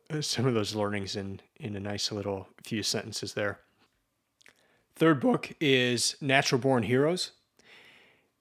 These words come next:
where in that book talks about being fit to be useful. And one of the guides,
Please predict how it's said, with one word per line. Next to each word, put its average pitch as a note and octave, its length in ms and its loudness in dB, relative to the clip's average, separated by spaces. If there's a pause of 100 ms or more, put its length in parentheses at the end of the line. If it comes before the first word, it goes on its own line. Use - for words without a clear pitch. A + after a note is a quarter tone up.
where A#2+ 400 6
in B2+ 220 2
that D3+ 200 8
book B2 280 4 (920)
talks C#3+ 280 4
about A2+ 300 2
being C3 220 4
fit - 420 2
to - 80 -2
be A2+ 120 -2
useful. A2 680 -2 (1400)
And A2+ 440 4
one C3+ 260 6
of C3+ 80 6
the B2+ 80 6
guides, A#2+ 680 4